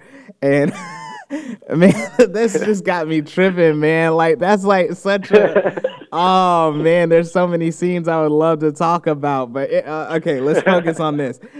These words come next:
Speaker 1: So take me from,
Speaker 2: All right,
Speaker 1: uh,
Speaker 2: all right.
Speaker 1: that kid to, like, the man now who's, uh, writing, acting, directing, producing.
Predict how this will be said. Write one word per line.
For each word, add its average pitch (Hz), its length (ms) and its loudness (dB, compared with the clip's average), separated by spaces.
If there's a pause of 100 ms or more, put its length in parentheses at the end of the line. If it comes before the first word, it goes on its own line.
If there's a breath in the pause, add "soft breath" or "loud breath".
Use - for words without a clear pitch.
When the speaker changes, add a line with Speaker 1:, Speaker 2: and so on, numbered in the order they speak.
Speaker 1:
So 175 180 -2
take 214 220 2
me 202 120 0
from, 180 360 0
Speaker 2:
All 127 80 6
right, 123 120 6
Speaker 1:
uh, 139 180 0
Speaker 2:
all - 80 -4
right. - 80 -4
Speaker 1:
that 170 260 -4
kid 165 360 0
to, 156 120 0
like, 135 240 -2
the 131 160 -2
man 143 380 -2
now 135 340 -4
who's, 123 340 -4
uh, 110 240 -10
writing, 131 580 -4
acting, 135 500 -8
directing, 127 480 -8
producing. 123 580 -8